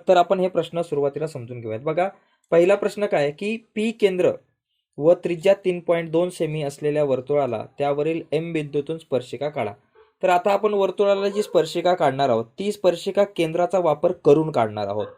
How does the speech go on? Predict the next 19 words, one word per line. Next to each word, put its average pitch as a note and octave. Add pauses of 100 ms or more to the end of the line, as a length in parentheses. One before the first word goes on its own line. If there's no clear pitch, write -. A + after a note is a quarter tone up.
(440)
दोन E3+
प्रकारे F#3
आपण E3+
वर्तुळाला D3
स्पर्शिका B2+
काढतो, C#3+ (300)
तर E3+
ही F#3
केंद्राचा F3+
वापर E3+
करून F#3
कशी F3+
काढायची C#3
ते C#3+
आपण C3
बघूयात. A#2+
बघा, D#3+
पहिली F3
गोष्ट, F3+